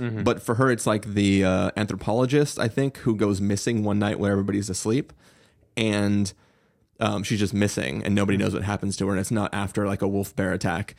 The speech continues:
Speaker 2: It's just she's gone.
Speaker 1: Mm-hmm.
Speaker 2: And, uh, the, the lead, the character whose voice everything is in, um, starts to suspect that it was the psychologist that did it. So there's already this rift 'cause she's like,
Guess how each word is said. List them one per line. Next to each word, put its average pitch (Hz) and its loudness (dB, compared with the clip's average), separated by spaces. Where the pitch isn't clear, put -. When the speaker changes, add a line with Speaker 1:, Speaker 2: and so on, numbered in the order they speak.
Speaker 2:
It's 104 -4
just 104 0
she's 95 -2
gone. 98 0
Speaker 1:
Mm-hmm. 107 -8
Speaker 2:
And, 101 0
uh, 101 2
the, 101 2
the 101 0
lead, 101 2
the 104 0
character 107 -2
whose 95 0
voice 104 0
everything 98 -2
is 92 0
in, 98 0
um, 80 -4
starts - -2
to 101 -2
suspect 107 -4
that 101 0
it 76 -2
was 98 -2
the 98 -6
psychologist 101 -2
that - -6
did 107 0
it. - -4
So - -4
there's 113 2
already 110 4
this 98 -2
rift 101 0
'cause - -6
she's 98 -2
like, 95 -2